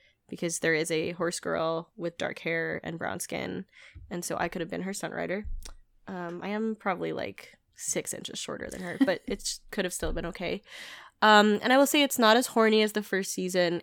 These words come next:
Speaker 1: and because of that, it's sort of less good garbage T V, if that
Speaker 2: Mm-hmm.
Speaker 1: makes sense. Like, they're being a little more serious, and I'm like, "It's not, like, it's not what," again, like, as we learned from Space Between Us, like, that's not what we want. Um,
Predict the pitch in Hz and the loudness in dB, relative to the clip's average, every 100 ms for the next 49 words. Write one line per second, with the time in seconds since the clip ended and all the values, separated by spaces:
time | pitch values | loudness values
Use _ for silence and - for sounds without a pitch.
0 | - 196 196 - 226 214 180 165 160 - | -2 -2 -2 0 0 2 4 4 2 -2
1 | _ 202 190 - 202 214 202 180 175 - | _ -6 -4 -4 -2 -2 0 0 0 -2
2 | - 180 160 160 _ _ _ - 160 165 | -6 -2 -2 -4 _ _ _ -2 0 0
3 | 165 - 160 160 170 196 196 190 190 - | -4 -6 -4 -2 -2 -4 -4 -4 -4 -4
4 | 196 196 - - _ _ _ 180 180 180 | -4 -4 -8 -14 _ _ _ -8 -4 2
5 | 196 214 214 202 185 180 170 175 196 202 | 4 4 4 2 0 0 0 2 2 0
6 | 185 170 165 160 165 - - 220 226 - | -2 -2 -2 -2 -4 -8 -14 -12 -10 -8
7 | 220 214 - - 202 - - - - 214 | -10 -10 -12 -8 -6 -8 -14 -14 -14 -12
8 | - 214 - 233 311 208 170 208 196 - | -14 -12 0 6 8 8 2 0 -2 -6
9 | - - - 269 285 302 311 320 247 254 | -20 -20 2 6 8 8 8 8 8 4
10 | - 269 254 262 294 240 180 185 214 220 | 4 2 2 -2 0 0 0 -2 -2 4
11 | 247 254 247 233 220 233 196 - - _ | 4 6 4 2 6 6 6 0 -18 _
12 | - - - _ - 196 185 175 160 160 | -20 -20 -20 _ -2 2 4 4 2 -2
13 | 165 | -8